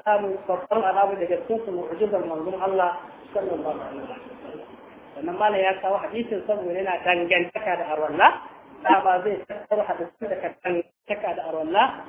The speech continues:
Fasun babu jami'ul wudu'i. Ina fata mun gane. Hadisi na gaba.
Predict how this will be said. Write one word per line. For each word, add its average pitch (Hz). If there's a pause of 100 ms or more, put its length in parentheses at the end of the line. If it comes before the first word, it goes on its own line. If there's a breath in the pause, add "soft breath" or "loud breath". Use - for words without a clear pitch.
(400)
Fasun 208
babu 208
jami'ul 196
wudu'i. 139 (180)
Ina 214
fata 185
mun 170
gane. 143 (720)
Hadisi 196
na 202
gaba. 147